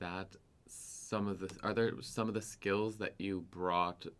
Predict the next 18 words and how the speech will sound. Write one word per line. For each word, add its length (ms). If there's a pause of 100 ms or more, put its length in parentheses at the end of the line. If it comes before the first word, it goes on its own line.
from 160
your 120
experience 460
before 760
to 180
this 280
job 420
that 160
kind 180
of 100
made 400
you 220
a 60
good 180
fit 240
for 80
this 200
job? 320